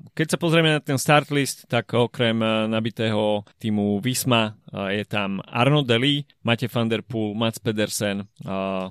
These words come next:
Valentin Madua, Rasmus Tiller, Michael Matthews, Alberto Bettiol, eh, Axel Zingle, o,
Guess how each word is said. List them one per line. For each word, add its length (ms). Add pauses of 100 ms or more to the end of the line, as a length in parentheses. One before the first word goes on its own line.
(140)
Valentin 420
Madua, 580 (120)
Rasmus 460
Tiller, 500 (140)
Michael 360
Matthews, 600 (140)
Alberto 440
Bettiol, 600 (140)
eh, 120 (200)
Axel 400
Zingle, 580 (180)
o, 120